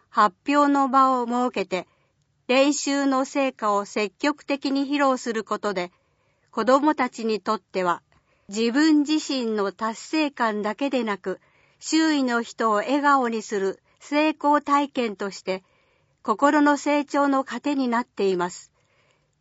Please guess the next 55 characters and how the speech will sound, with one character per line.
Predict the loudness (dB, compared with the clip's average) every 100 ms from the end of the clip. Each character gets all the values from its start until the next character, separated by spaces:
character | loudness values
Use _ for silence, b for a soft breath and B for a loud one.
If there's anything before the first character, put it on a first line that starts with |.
| _
年 | -2 2 2
長 | 0 0 0 2
は | 0 0 -4 -4
太 | 0 0
鼓 | 0 0 2
演 | -2 -4
奏、 | -2 -2 -2 -6 _ _ _ _ _ -6
年 | -2 0 -2
中 | -4 -4 0
は | 0 -2
ポ | 0 2
ン | 2
ポ | 2 2
ン | 2
や | 0 0 -2
旗 | -4 -4 0 0
に | 0 -2
よ | -2
る | -2 -2
演 | 0 -2 -4
技 | -4
で | -4 -4 -4
マ | 2 2
ー |
チ | 0 -4
ン | -4
グ | -2
に | -4 -4
取 | -4 -4
り | -4
組 | -4 -2
む | -2
中 | -2 -2
で、 | -2 -4 _ _ _ _ _
頑 | 0 2 4 4
張 | 4
れ | 2 0
ば | 0
で | 0 -2
き | -2 -2
る | -2
こ | -6 -8
と、 | -6 -8 _ _ _ _ 0
音 | 4 6
楽 | 6 4 0 0
を | 0 0
表 | 2 2 2 -2
現 | -2
す | -4
る | -4 -4
楽 | -2 0 0
し | -2
さ | 0 2
を | 2 -2
実 | -4 -8